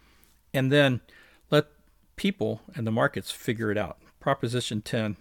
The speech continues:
medical products exemption, is a bad one. And then finally, Proposition fourteen, the Centennial Parks Fund.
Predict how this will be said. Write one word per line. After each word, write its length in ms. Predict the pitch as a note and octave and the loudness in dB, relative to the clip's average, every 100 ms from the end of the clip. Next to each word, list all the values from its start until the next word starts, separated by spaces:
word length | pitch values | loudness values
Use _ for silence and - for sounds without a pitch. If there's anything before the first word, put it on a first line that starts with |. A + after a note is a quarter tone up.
| B2+ | -10
medical 400 | A#2 A2 A2+ G#2+ | -6 -6 -6 -8
products 460 | - G#2+ G2 - | -6 -4 -6 -10
exemption, 420 | A2 G2+ G#2 - | -12 -8 -6 -6
is 140 | G2+ G2 | -6 -6
a 60 | |
bad 240 | F#2+ G2+ G2 | -6 -6 -6
one. 180 | G2 G2+ - - | -8 -10 -16 0
And 140 | D#3 | 4
then 80 | F3+ | 4
finally, 340 | - G#3 G3+ C#3+ | 6 6 6 6
Proposition 640 | - D#3 C#3 C#3 - A#2+ | 6 6 6 2 0 -2
fourteen, 540 | - B2+ - C3 B2 | -2 -2 -2 -2 0
the 80 | A2+ | 0
Centennial 560 | - A#2 - C#3+ C3+ A2 | 0 -2 0 2 2 2
Parks 260 | - B2+ | 2 0
Fund. 280 | - D#3 D#3 | 2 2 2